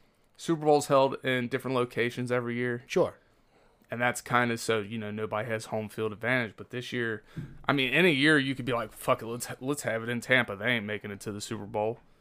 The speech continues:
Speaker 2: Right.
Speaker 1: And then this old fucking Tom Brady comes in.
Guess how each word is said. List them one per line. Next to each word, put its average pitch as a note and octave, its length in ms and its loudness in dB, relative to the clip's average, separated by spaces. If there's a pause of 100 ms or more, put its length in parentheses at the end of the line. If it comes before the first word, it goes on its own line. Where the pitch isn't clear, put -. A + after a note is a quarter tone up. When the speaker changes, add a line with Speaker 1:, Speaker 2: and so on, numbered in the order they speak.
(200)
Speaker 2:
Right. G2+ 360 -8
Speaker 1:
And A#2+ 80 -10
then A#2+ 100 -4
this A#2 160 -6
old A#2+ 220 -2
fucking A#2+ 320 -4
Tom A#2+ 260 2
Brady A#2+ 300 2
comes A#2 320 -6
in. B2 260 -6